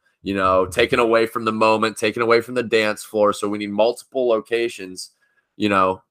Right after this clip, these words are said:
to pick up your cold snack, your adult beverage, and, uh, and get back out there. Also, a notable, uh, you know, uh, and I hate to do an honorable mention, but this one just came to mind late. That was my three-team parlay. Uh, photo booth's really fun.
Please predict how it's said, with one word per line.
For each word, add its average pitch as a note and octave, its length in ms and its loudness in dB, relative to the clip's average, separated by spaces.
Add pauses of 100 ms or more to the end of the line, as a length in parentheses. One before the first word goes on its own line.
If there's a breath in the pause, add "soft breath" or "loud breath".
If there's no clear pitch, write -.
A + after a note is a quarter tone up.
(240)
to G#2 80 -4
pick G#2 200 2
up G#2 140 4
your G2+ 100 -2
cold G2+ 280 4
snack, F#2+ 380 -2
your G2 100 0
adult F2+ 260 4
beverage, F2+ 500 -2 (460)
and, F#2+ 300 0
uh, F2+ 260 8
and F2+ 120 -8
get F#2 120 0
back F2 160 2
out E2+ 180 2
there. D2+ 220 -10 (1120)
Also, D#3+ 380 6
a D3 40 8
notable, C#3+ 600 4
uh, G#2 480 0
you A2 120 -12
know, G2 340 -6
uh, G2 280 -4
and G#2 120 -8
I G2+ 60 -6
hate A#2+ 260 -6
to A#2+ 80 -18
do A2 160 -4
an G2 60 -6
honorable G2 260 -2
mention, F#2 400 -8
but F2+ 160 -4
this G#2 180 -8
one G#2+ 140 -8
just G2 160 -10
came G2 200 -4
to F#2+ 60 -8
mind F2+ 380 -2
late. F2 320 -4 (160)
That G#2+ 100 4
was G#2+ 120 4
my G2 100 2
three-team F#2 380 -8
parlay. F2 340 0 (600)
Uh, F2+ 480 4 (760)
photo A#2 400 8
booth's G2 340 0
really F2+ 220 -2
fun. D#2 340 -10